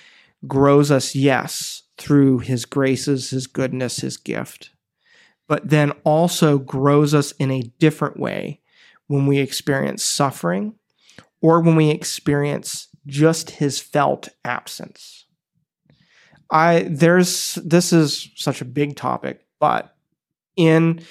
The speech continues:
the history of the church, people have looked at what does it look like to be a Christian over a course of someone's life. And usually when you, there's, like, stages of growth.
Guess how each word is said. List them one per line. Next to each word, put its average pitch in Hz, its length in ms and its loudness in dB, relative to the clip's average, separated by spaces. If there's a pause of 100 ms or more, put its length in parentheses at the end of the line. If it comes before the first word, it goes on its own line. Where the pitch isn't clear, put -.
(340)
the 143 80 -4
history 175 360 4
of 156 100 2
the 160 60 0
church, 147 480 -4
people 151 280 2
have 131 80 -8
looked 147 320 0
at 143 260 -6
what 139 260 0
does 175 120 4
it 165 120 2
look 156 240 0
like 151 200 -2
to 143 80 -6
be 139 120 2
a 131 40 -4
Christian 143 560 -6
over 139 280 -2
a 127 40 -8
course 139 320 -10
of 135 100 -14
someone's 131 320 -14
life. - 420 -18 (880)
And 135 180 -6
usually 170 440 4
when 143 220 2
you, 156 460 4 (840)
there's, 156 180 4
like, - 280 -2 (220)
stages 156 540 2
of 143 140 -6
growth. - 460 -12